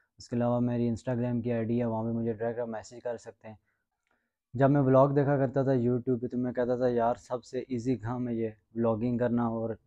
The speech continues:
edit करके upload कर देना।" लेकिन अभी आज मेरा दूसरा vlog था तो यार मुझे पता चला ये कितनी ख्वारी वाला काम है, पूरा दिन लगा के vlogs को shoot करना, फिर उसको edit करना, फिर ब-, उसके अलावा public का response भी उस तरह नहीं आता।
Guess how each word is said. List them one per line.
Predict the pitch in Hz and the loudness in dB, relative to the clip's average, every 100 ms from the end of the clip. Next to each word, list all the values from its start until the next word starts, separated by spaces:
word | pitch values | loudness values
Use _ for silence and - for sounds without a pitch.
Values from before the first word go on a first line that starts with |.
| 113 | -6
edit | 110 110 | -4 -4
करके | 123 117 113 | -4 -2 -2
upload | 104 113 113 110 | -2 0 0 0
कर | 107 | -4
देना।" | 101 104 98 _ _ _ _ | -6 -12 -16 _ _ _ _
लेकिन | 123 117 123 | -4 -2 0
अभी | 120 131 131 | 0 2 4
आज | 123 120 | 4 4
मेरा | 120 117 | 2 2
दूसरा | 117 113 127 | 0 0 0
vlog | 120 117 117 - | 4 2 2 -2
था | 120 | -6
तो | 120 | -4
यार | 117 117 | -2 -2
मुझे | 117 113 | -2 -2
पता | 113 - 120 | -4 -4 -6
चला | 120 117 | -4 -4
ये | 113 107 | -4 -4
कितनी | 113 110 120 | -10 -6 -6
ख्वारी | 117 117 117 127 | 0 2 2 2
वाला | 120 110 | 0 -2
काम | 107 107 107 | -6 -8 -8
है, | 104 _ _ _ _ - | -10 _ _ _ _ -2
पूरा | 127 127 | 2 4
दिन | 123 131 | 4 4
लगा | 123 123 | 4 4
के | 120 123 | 4 2
vlogs | 117 120 120 | 4 4 2
को | - 123 | 0 -6
shoot | - 123 117 | -4 -4 -2
करना, | - 120 117 117 113 | 0 0 2 0 -4
फिर | 120 | -4
उसको | 120 113 123 | -4 0 2
edit | 117 120 117 | 2 2 0
करना, | 127 117 117 110 - _ _ _ _ | -2 0 -2 -4 -10 _ _ _ _
फिर | 131 120 113 - | 0 0 -4 -10
ब-, | 123 135 - _ | -8 -8 -10 _
उसके | 131 - 131 | -12 -4 0
अलावा | 127 127 110 | 2 2 2
public | 123 123 127 | 0 0 2
का | 127 | 2
response | 120 127 131 113 | 0 0 -2 0
भी | 127 | -4
उस | - | -2
तरह | 123 | -2
नहीं | 123 120 | 0 0
आता। | 113 - 117 | -2 -4 -6